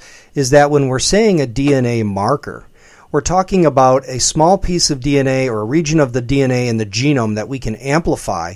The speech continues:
using polymerase chain reaction, which is that process where you can, you know, find a criminal and match them to a hair fiber. We're able to amplify specific pieces of D N A that when they can or maybe can't be amplified,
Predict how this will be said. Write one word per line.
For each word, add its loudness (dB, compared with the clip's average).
using -4
polymerase -2
chain 0
reaction, -6
which -8
is -6
that -4
process 0
where -6
you -6
can, -4
you -4
know, -2
find 0
a -4
criminal -2
and -6
match -4
them -6
to -10
a -12
hair 2
fiber. -6
We're 0
able 4
to -4
amplify -2
specific -2
pieces -2
of -4
D -2
N 0
A -2
that 0
when 4
they 6
can 2
or 2
maybe -2
can't -4
be -4
amplified, -6